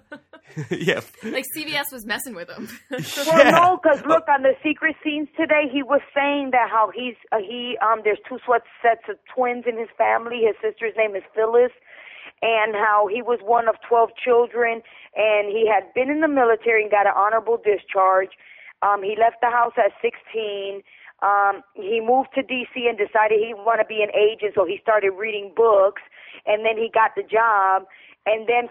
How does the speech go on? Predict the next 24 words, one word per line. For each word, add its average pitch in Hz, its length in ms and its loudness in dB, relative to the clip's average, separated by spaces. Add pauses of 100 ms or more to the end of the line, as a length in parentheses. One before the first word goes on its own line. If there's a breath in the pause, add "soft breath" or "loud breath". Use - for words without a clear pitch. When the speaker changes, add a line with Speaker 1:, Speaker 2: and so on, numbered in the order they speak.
Speaker 3:
from 220 260 0
there, 262 340 2
he 233 220 -8
left 233 400 0
them 247 480 2
to 226 80 -4
go 226 300 2
in 214 100 -2
and 202 420 0
open 226 360 2
up 214 140 0
a 196 80 4
business. 202 680 -2 (540 soft breath)
So 233 260 4
I 277 160 2
think 392 400 -4
everything 294 480 -2
he's 269 160 -2
saying, 277 220 0
it's, 262 260 -4
it's 233 260 0
a - 60 2
bunch 240 320 0
of 208 120 2